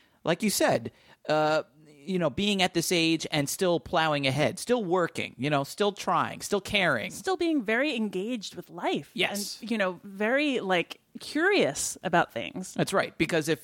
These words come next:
Speaker 1: as you said, if Iris has a busy schedule, Albert Maysles is the one who's gotta keep up with her on that busy schedule, right? He's got, he's the one,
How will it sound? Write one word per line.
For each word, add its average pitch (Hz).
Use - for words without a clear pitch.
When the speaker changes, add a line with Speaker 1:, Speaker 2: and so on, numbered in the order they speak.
Speaker 1:
as 165
you 160
said, 156
if -
Iris 214
has 165
a 151
busy 151
schedule, 131
Albert 175
Maysles 202
is 156
the 170
one 160
who's 165
gotta 165
keep 185
up 285
with 381
her 160
on 123
that 120
busy 110
schedule, 104
right? 131
He's 208
got, 170
he's 185
the 180
one, 170